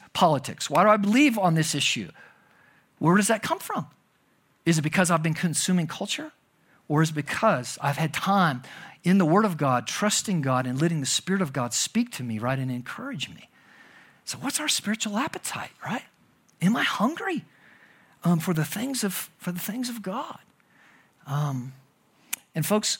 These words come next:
whatever we feed is what's gonna grow. Whatever I feed in my life is what's gonna grow. And if I take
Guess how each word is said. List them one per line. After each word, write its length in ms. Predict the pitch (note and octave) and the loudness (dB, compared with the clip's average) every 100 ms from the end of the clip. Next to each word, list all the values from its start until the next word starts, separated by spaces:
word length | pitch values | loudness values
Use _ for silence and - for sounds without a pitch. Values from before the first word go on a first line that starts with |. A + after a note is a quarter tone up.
| - | -2
whatever 420 | C#3 F3+ C4+ C#4+ | 2 6 6 4
we 220 | C4 C4+ | 2 2
feed 600 | A#3 - B3 B2+ E2+ - _ _ _ _ _ _ _ - | 2 0 2 2 0 -10 _ _ _ _ _ _ _ -12
is 140 | B2+ | -8
what's 180 | A#2+ A#2 | -8 -6
gonna 220 | C3+ B2 | -4 -6
grow. 260 | G#2+ F#2 - - _ _ _ _ _ _ _ _ _ _ _ _ _ _ _ _ _ _ _ _ _ | -8 -12 -14 -20 _ _ _ _ _ _ _ _ _ _ _ _ _ _ _ _ _ _ _ _ _
Whatever 440 | - A#2 E3 B3 C4 | -6 0 2 2 2
I 60 | |
feed 340 | B3+ - G#3 G3 | 0 2 2 4
in 100 | G3+ | 4
my 140 | G3 | 4
life 420 | F#3 G#2 F#2+ - - | 2 0 -6 -12 -12
is 140 | G#2+ | -8
what's 160 | G2 - | -8 -10
gonna 220 | G2+ F#2+ | -10 -10
grow. 220 | D#2+ - - _ _ _ _ _ _ _ _ - _ _ _ _ _ _ _ _ _ _ _ _ _ | -12 -16 -20 _ _ _ _ _ _ _ _ -20 _ _ _ _ _ _ _ _ _ _ _ _ _
And 120 | - D#3 | 2 2
if 140 | D#3+ | 6
I 140 | G#3+ | 4
take 380 | A3+ - G3+ - | 4 0 -2 -6